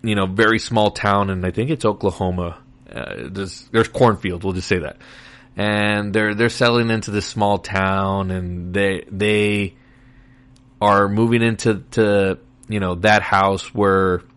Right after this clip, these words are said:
Harold Ramis's character had lived as an older guy, still doing the Ghostbuster stuff, even though everybody else had moved on in their life. There, so there's a lot of connection there, uh, a lot of family, you know, just, uh,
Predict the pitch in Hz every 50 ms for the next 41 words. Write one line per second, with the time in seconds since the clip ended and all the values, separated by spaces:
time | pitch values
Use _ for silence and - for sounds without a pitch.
0 | - - _ _ - - 117 113 110 110 98 104 107 104 98 101 - - 95 -
1 | - - - 101 98 95 - - 101 92 - 98 - - 101 101 104 104 101 98
2 | 98 95 92 92 92 95 92 98 95 98 98 98 92 95 95 95 95 92 92 -
3 | - 107 107 98 95 95 95 95 95 92 92 - - - - - - - - -
4 | - _ - - _ _ - - - - 131 123 120 113 120 120 120 113 113 107
5 | 95 107 107 104 - - 113 110 - - 113 101 - - - 110 104 104 101 -
6 | 104 104 101 104 101 98 104 95 104 101 101 101 101 - - 101 - 98 101 101
7 | 92 95 101 95 98 101 101 95 95 95 98 95 95 95 98 98 92 - - -
8 | - 117 110 - - 117 117 131 123 135 135 131 127 127 - - - - 120 139
9 | 143 - - - 135 120 120 117 113 113 113 113 - - - - - - - -
10 | - - - - - - 92 87 82 71 55 - - - 98 104 107 104 107 104
11 | - - - 110 95 95 104 107 110 110 110 110 110 110 107 101 98 101 98 98
12 | 98 92 90 92 101 98 - - - - _ _ - - - _ - - - -
13 | 78 78 71 71 53